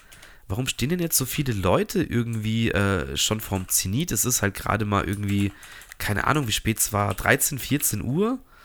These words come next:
Ähm, und dann hab ich geguckt, so war ich so schlau, denke mir, komm, ich google jetzt mal,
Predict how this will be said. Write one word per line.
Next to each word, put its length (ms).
Ähm, 640
und 140
dann 160
hab 100
ich 100
geguckt, 440
so 160
war 120
ich 60
so 100
schlau, 240
denke 140
mir, 60
komm, 200
ich 160
google 260
jetzt 220
mal, 260